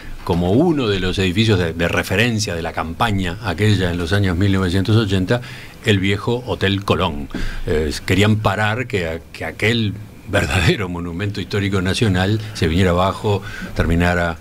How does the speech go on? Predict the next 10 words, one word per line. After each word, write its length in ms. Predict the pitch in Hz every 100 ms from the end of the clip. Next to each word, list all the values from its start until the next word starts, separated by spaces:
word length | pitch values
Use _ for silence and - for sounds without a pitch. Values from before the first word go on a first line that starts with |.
| - - - -
este, 380 | 101 76 - 82
demolido, 640 | 87 90 90 92 95 90
etcétera, 300 | 85 - 113
porque 100 | 101
además 180 | 87 104
estaba 260 | 117 107 85
muy 180 | 113 107
deteriorado 640 | 90 85 80 90 117 80
ya, 240 | 80 98 78
¿no? 180 | 87